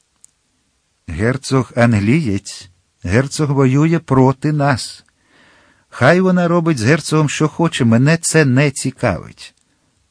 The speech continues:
"Ні", заперечив Дартаньян, "я не покину на призволяще Бекінгема, хоч би вже й тому, що він подарував нам чудових коней.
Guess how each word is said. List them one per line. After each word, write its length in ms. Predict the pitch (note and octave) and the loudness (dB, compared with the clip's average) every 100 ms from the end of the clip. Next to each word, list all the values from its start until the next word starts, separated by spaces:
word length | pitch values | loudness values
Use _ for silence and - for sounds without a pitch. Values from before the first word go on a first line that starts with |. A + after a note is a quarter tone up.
| _ _ _ | _ _ _
"Ні", 320 | E2+ F#2 C3 | -6 2 2
заперечив 520 | F3+ F#3+ F#3 E3+ - A#2 | 2 0 -2 -2 -2 -2
Дартаньян, 540 | G#2 - D#2 B1 - - _ _ - _ | -4 -4 -6 -8 -14 -20 _ _ -20 _
"я 340 | F2+ F2 G2 G2+ | -4 2 4 4
не 120 | G#2 | 4
покину 540 | A2 - F#3+ F3+ D#3+ - _ | 2 2 2 4 2 -4 _
на 140 | G2 G2+ | -2 2
призволяще 800 | - G2 F#2+ G2 F#2+ - - G2 | 4 2 4 4 2 0 -4 -2
Бекінгема, 680 | A#2+ A#2 F2+ E2 E2 G1+ - _ _ _ _ _ | 0 0 -2 -4 -10 -16 -20 _ _ _ _ _
хоч 200 | G#2 F#2 | -4 -2
би 140 | G2+ | 0
вже 200 | F2+ G2 | 0 0
й 20 | |
тому, 380 | G2+ G#2 F#2+ A2+ | 0 0 2 0
що 240 | - - F#2+ | 0 -2 0
він 240 | F#2 F#2+ | 0 0
подарував 640 | G2+ F2+ F2+ E2+ F#2 G2 | -2 -2 -2 0 0 0
нам 200 | G#2+ G2 | -2 -2
чудових 500 | G2+ G#2 F#2+ F#2+ G#2+ | -2 -4 -2 -2 -2
коней. 380 | - F3+ G#2+ C#2+ | -2 -2 -2 -6